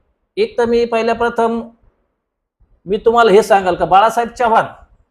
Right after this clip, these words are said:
आणि धनुष्यबाण, अ, हे समीकरण आतापर्यंत राहिलेलं आहे. मला कधी निशाणी बदलायचं काम मला पडलं नाही. काही मंडळी प्रत्येक वेळेस वेगळ्या वेगळ्या निशाण्या घेऊन येतील माझ्यासमोर,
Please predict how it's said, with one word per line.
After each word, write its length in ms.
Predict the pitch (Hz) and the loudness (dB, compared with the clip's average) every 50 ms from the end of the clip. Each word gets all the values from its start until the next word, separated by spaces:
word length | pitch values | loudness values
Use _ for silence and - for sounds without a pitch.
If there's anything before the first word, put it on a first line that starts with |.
| _ _ _ _ - - - _ - | _ _ _ _ -20 -20 -20 _ -12
आणि 160 | 143 175 214 | -10 -8 -4
धनुष्यबाण, 500 | 208 180 180 190 185 - 226 185 160 117 95 - _ _ _ _ _ _ _ _ _ _ _ _ _ _ _ _ _ _ _ _ _ _ - - - - - - - _ _ _ _ - | -2 0 0 0 -2 -4 -4 -4 -4 -4 -6 -10 _ _ _ _ _ _ _ _ _ _ _ _ _ _ _ _ _ _ _ _ _ _ -20 -20 -20 -20 -20 -20 -20 _ _ _ _ -2
अ, 340 | 147 160 170 165 175 170 147 | 0 2 4 4 4 2 2
हे 420 | 113 175 214 233 226 - - - | 4 4 6 6 4 2 -2 -8
समीकरण 520 | - - 190 220 214 214 214 214 214 208 208 - | -4 -2 0 0 0 -2 0 -2 -2 -2 -4 -4
आतापर्यंत 480 | 185 185 190 190 190 196 196 180 170 | -4 -2 -2 0 0 0 0 0 0
राहिलेलं 380 | 180 175 170 165 160 156 156 165 | 0 0 0 0 -2 -4 -4 -4
आहे. 140 | 147 160 190 - _ _ _ _ _ _ _ _ _ _ _ _ - | -6 -6 -8 -10 _ _ _ _ _ _ _ _ _ _ _ _ -4
मला 220 | 165 196 220 233 | 0 2 4 4
कधी 540 | 226 226 233 214 240 240 233 226 226 - _ _ _ _ _ _ _ _ _ - _ _ _ - - _ _ _ _ - - _ _ _ _ _ _ _ | 4 2 0 -4 -4 -4 -6 -6 -8 -10 _ _ _ _ _ _ _ _ _ -20 _ _ _ -20 -20 _ _ _ _ -20 -20 _ _ _ _ _ _ _
निशाणी 400 | 165 185 226 226 254 233 226 233 | -2 -2 0 2 2 2 4 4
बदलायचं 380 | 226 226 208 196 214 208 - 214 | 4 2 2 2 2 2 2 0
काम 220 | - 208 202 202 | 0 0 0 0
मला 160 | 202 202 196 185 | 0 0 -2 -2
पडलं 400 | 185 - 214 190 202 208 202 156 | 0 -2 0 0 2 0 0 -2
नाही. 120 | 127 110 - _ _ _ _ _ _ _ _ _ _ _ _ _ _ _ _ - - - - - - | -6 -12 -16 _ _ _ _ _ _ _ _ _ _ _ _ _ _ _ _ -20 -20 -20 -20 -12 -4
काही 140 | 220 240 254 | 0 2 2
मंडळी 680 | 247 247 247 254 262 262 262 262 262 254 247 - - - - - - | 2 2 4 6 6 6 6 4 2 -2 -6 -8 -16 -20 -18 -10 -8
प्रत्येक 300 | 214 214 220 240 233 226 | -8 -6 -6 -6 -6 -4
वेळेस 240 | 226 226 220 226 220 | -4 -4 -4 -4 -6
वेगळ्या 240 | 220 208 214 214 | -6 -4 -4 -2
वेगळ्या 220 | 214 208 214 214 208 | -2 -2 -2 -2 -2
निशाण्या 380 | 208 208 202 214 202 196 202 | -2 -4 -6 -6 -6 -4 -4
घेऊन 200 | 180 165 165 175 | -2 -2 -2 -2
येतील 260 | 202 240 240 240 220 208 | -4 -6 -6 -6 -8 -4
माझ्यासमोर, 540 | 202 180 160 156 - - 131 131 123 110 | -4 -4 -4 -6 -10 -12 -14 -14 -14 -14